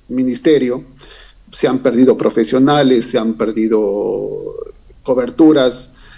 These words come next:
eh, se ha perdido calidad de la atención. En el Ministerio de Salud no existen medicamentos. Cuando existe lo que está en el cuadro básico, suele pasar en un mes,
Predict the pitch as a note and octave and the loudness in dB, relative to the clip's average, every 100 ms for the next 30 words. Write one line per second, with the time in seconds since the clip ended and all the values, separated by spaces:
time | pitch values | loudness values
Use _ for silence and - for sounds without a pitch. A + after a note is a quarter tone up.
0 | - - A#2 A2+ G#2 C3+ B2 B2+ C3 B2 | -20 -4 2 4 4 2 0 4 4 4
1 | - A2+ B2 C3+ C#3+ C3 A2+ A#2 B2 A#2 | 2 2 4 4 2 2 2 0 -2 -2
2 | - D3 C3+ C3 - - - B2 A2+ A#2 | 0 2 2 -2 -8 -18 -12 -4 -2 -2
3 | A#2 C#3 C3 B2+ B2+ A#2 A#2 A#2 - C3+ | -2 -2 -2 -2 -4 -2 -2 -4 -4 -4
4 | B2 A2+ A2 A2 C3 C3+ C#3+ A2+ A2+ - | -4 -4 -4 -4 -4 -2 -2 -2 -4 -6
5 | - _ - - - - - - - _ | -14 _ -20 -20 -20 -20 -20 -20 -20 _
6 | - - - - _ _ _ - - - | -20 -20 -20 -20 _ _ _ -20 -12 -6
7 | A#2 A#2+ A#2 A#2 A#2 A2+ A2+ D3+ C#3 B2 | -2 0 2 2 2 0 -2 -6 -4 -2
8 | A#2 - C#3 C3 C3 C#3 C3+ C3 C3+ C#3 | -2 -4 -6 -4 -2 -2 0 0 -2 -4
9 | D#3 - A2 G2 - - - - - - | -8 -6 -4 -4 -10 -20 -20 -20 -20 -20
10 | - C3+ C3 C3 A#2+ C3+ B2 B2+ C3+ C3+ | -4 -2 -2 -4 -4 -2 -2 0 0 0
11 | D3 D3 - - - | 0 -2 -4 -12 -18